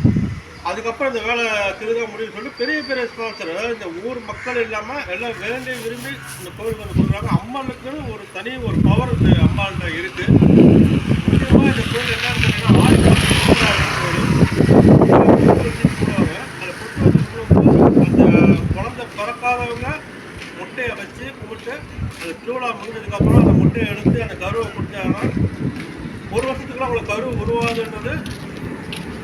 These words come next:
அதிகாரப்பூர்வமான உண்மை. ஏன்னா, இதுவரை அந்த அளவுக்கு அந்த அம்மாவுக்கு பவர் இருக்கு. அதே மாதிரி கல்யாணம் ஆகாதவங்க வேண்டிட்டு வந்து அம்பால ஆறு வாரம் வந்து சாமி கும்பிட்டாங்கன்னா அந்த கல்யாணம் ஆகாதவங்களும் கல்யாணம் ஆகும்.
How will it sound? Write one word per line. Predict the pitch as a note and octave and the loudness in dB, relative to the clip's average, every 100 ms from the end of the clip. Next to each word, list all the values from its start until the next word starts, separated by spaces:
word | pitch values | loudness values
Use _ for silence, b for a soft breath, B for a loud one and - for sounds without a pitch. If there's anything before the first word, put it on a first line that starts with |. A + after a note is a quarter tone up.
| - - | -14 -12
அதிகாரப்பூர்வமான | - A3+ B3 A#3+ A#3+ A3+ A#3 A#3 A3+ A#3+ | -8 -8 -6 -4 -4 -4 -4 -4 -4 -8
உண்மை. | G#3+ G#3 F#3+ - - - - - - - - - | -8 -8 -10 -10 -12 -14 -14 -16 -16 -14 -14 -12
ஏன்னா, | - - | -8 -8
இதுவரை | - A3+ B3 | -8 -6 -4
அந்த | G#3+ - | -4 -6
அளவுக்கு | G#3 - - C#4+ | -6 -6 -6 -6
அந்த | - - - | -4 -4 -4
அம்மாவுக்கு | - A#3+ A#3+ - - | -2 -2 -2 -2 -2
பவர் | - - | -2 -2
இருக்கு. | - - - - | -4 -6 -8 -8
அதே | D#5 - | -6 -4
மாதிரி | - - | -6 -6
கல்யாணம் | F4+ A#3+ B3+ B3 A#3 F#3+ | -8 -6 -6 -6 -10 -8
ஆகாதவங்க | G#3+ A3+ A#3+ A3+ A3 A3+ A#3+ A3+ | -6 -4 -6 -6 -10 -12 -12 -10
வேண்டிட்டு | A3 A3+ A3+ G#3+ | -10 -10 -10 -10
வந்து | G#3 A#3 C4+ - - | -12 -12 -12 -10 -12
அம்பால | - G#3 A3 A3+ B3+ - - - - | -12 -8 -6 -4 -6 -8 -10 -10 -4
ஆறு | F#3 A3+ | -2 -2
வாரம் | G#3+ B3 B3 | -4 -4 -4
வந்து | A3+ - | -6 -8
சாமி | G#3 A3 | -8 -8
கும்பிட்டாங்கன்னா | - - G3+ G3 G3+ - - - - - | -6 -6 -6 -8 -8 -10 -10 -2 0 0
அந்த | - - | -4 -6
கல்யாணம் | - - - - | -4 0 0 2
ஆகாதவங்களும் | A3+ A#3 A3+ A3 A3+ | 0 -2 -6 -8 -10
கல்யாணம் | G#3 G#3 G3+ E3 | -8 -8 -6 -4
ஆகும். | F3+ F3+ | -4 -6